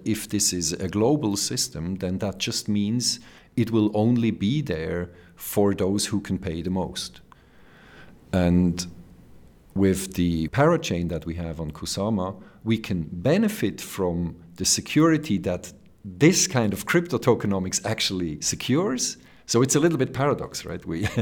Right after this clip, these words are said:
<laughs> we, the security that we rely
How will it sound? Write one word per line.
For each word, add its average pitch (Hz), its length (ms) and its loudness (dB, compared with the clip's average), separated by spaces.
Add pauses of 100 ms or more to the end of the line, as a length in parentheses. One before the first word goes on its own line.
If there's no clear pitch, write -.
(140)
<laughs> - 260 -8
we, 107 400 6 (240)
the 101 60 0
security 190 560 4
that 95 220 0
we 92 240 -4 (240)
rely 101 640 2